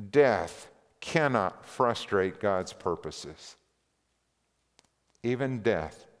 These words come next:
cannot stand in the way of what God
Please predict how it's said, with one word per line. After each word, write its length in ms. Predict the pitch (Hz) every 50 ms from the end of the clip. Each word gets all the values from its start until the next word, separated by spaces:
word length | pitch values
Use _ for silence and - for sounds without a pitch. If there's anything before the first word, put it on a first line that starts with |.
| _ _ _ _ _ _ _ _ _ _
cannot 500 | - - 104 95 95 98 104 110 - -
stand 600 | - - - - - - 123 120 123 123 120 117
in 100 | 110 110
the 80 | 110 104
way 460 | 95 95 104 101 98 92 85 82 80 - - - - - -
of 120 | 104 95 85
what 420 | 90 101 107 104 87 - - -
God 400 | 107 113 104 98 95 90 87 -